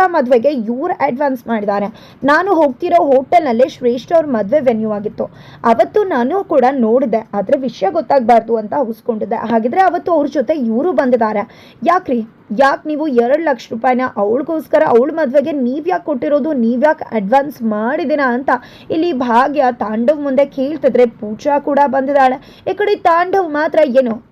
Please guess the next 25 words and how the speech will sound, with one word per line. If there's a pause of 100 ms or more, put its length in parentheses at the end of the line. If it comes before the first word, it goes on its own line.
(120)
ಯಾರ್
ಹೇಳಿದ್ದು? (160)
ನಾನ್
ಯಾಕೆ
ಅವಳಿಗೆ
ದುಡ್ಡು
ಅಡ್ವಾನ್ಸ್ನ
ಪೇ
ಮಾಡ್ಲಿ? (280)
ನಾನ್
ಯಾವ್ದೇ
ರೀತಿ
ಅಡ್ವಾನ್ಸ್
ಪೇ
ಮಾಡಿಲ್ಲ" (360)
ಅಂತ
ಹೇಳ್ತಿದ್ದಾಗೆ,
ಮುಖದ
ಮುಂದೆ
ಆ
ಒಂದು (140)
ಪೇಯ್ಡ್
ಕಾಪಿನ (160)
ಇಟ್ಟಿದ್ದೆ
ಭಾಗ್ಯ